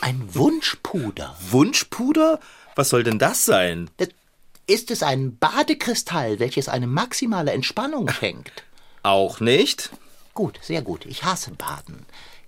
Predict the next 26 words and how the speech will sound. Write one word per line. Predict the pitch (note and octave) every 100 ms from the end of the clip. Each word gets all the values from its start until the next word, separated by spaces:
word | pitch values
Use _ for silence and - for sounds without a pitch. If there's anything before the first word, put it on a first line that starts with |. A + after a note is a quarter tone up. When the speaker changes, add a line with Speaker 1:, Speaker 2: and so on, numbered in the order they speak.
| -
Speaker 1:
Jetzt | - E4+ F4+ -
hab | -
ich | -
es. | - - - -
Es | F3
ist | B3+
ein | G3 B2+
Trunk, | - - D4+ E4+ - - -
der | C3+
jedem, | A2+ F#3 D#4 D4+ B3
der | D3
ihn | B2 A2+
trinkt, | - B3+ C4 - -
allwissend | E3 B3 B3 C#4 - C4 D3 -
macht. | G#2 E2+ - - -
Speaker 2:
Oh, | F2+ G2 B2+ G#2+ F#2 E2 - - - - - -
zum | - A#2+ G2+
Glück | A#2+ E3 -
nicht. | A#2 F#3+ C#4 - -
Speaker 1:
Ach, | F#3+ A#3+ A3+ F3+ C3 - - -
nicht, | F3+ - B2+
das, | C3 - _ - - - - -
sind | A#2+ C4
es | - - F#2+
Wurstbonbons? | A#2+ D#4 D#4+ - - B3 A#3+ A#3 A3+ A3 - -
Speaker 2:
Nö. | D#3+ E3+ F3 F3